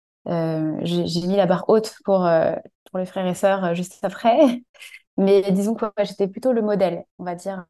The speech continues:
euh, dans la famille. Et, euh, je dirais que j'ai pas, euh,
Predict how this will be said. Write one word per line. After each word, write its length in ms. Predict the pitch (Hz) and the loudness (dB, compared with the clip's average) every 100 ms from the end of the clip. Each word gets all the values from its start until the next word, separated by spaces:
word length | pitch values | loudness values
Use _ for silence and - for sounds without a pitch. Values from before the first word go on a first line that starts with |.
| - | -12
euh, 120 | 175 | -8
dans 120 | 170 | -6
la 100 | 170 | -8
famille. 420 | 170 180 185 208 214 180 - _ _ _ _ | -6 -2 -2 -2 -4 -8 -14 _ _ _ _
Et, 260 | - 180 175 | 0 2 4
euh, 560 | 170 170 165 165 165 160 - - - _ _ _ _ _ - | 2 0 -4 -4 -6 -8 -10 -16 -20 _ _ _ _ _ -6
je 120 | 180 | -6
dirais 320 | 190 190 202 | -4 -2 -2
que 140 | 208 208 | 0 -2
j'ai 280 | 180 180 180 | -2 -2 -2
pas, 480 | - 202 208 208 175 | -4 -2 -2 -2 -4
euh, 180 | 175 | -8